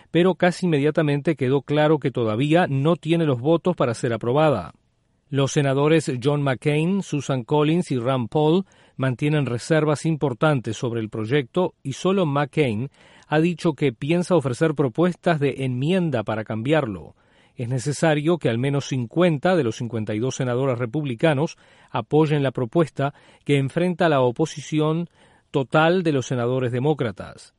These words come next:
En París, el presidente Trump y la primera dama, Melania Trump,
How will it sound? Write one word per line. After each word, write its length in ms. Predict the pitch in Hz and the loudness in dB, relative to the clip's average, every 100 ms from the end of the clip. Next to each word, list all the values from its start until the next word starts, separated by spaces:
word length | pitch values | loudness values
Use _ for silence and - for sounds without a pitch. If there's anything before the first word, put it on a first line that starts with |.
| _ _ _ _ _ - | _ _ _ _ _ -8
En 200 | 147 131 | -6 -2
París, 500 | 143 139 175 185 - | 0 0 -2 -6 -8
el 140 | 139 117 | -6 -6
presidente 560 | 113 - 123 131 156 | -6 -6 -4 -2 -4
Trump 360 | 139 165 156 175 | -2 0 0 0
y 40 | 135 | -2
la 120 | 113 | -2
primera 340 | 113 117 113 | -2 -2 0
dama, 320 | 127 139 160 | 0 0 0
Melania 480 | 156 110 120 120 110 | -2 -2 -2 -2 -4
Trump, 380 | - 170 156 | 0 0 0